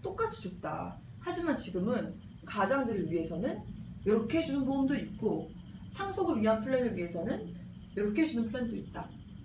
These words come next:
사망보험금의 돈이 위아래로 변하고 있다는 겁니다. 이게 첫 번째예요. 그럼 두 번째 뭐가 있을까? 첫 번째가 뭐다? 사망보험금의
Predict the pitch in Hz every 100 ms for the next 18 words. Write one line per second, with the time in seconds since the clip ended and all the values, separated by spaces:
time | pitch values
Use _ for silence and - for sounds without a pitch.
0 | - - - - 330 330 226 202 180 170
1 | - 175 262 381 - 170 160 151 - 165
2 | - 185 170 160 151 - - - - -
3 | - - 202 220 320 330 320 - - -
4 | - - 226 254 294 285 180 156 139 -
5 | - - - - - - - - - 359
6 | 359 349 294 190 196 247 311 302 233 220
7 | 202 220 359 392 -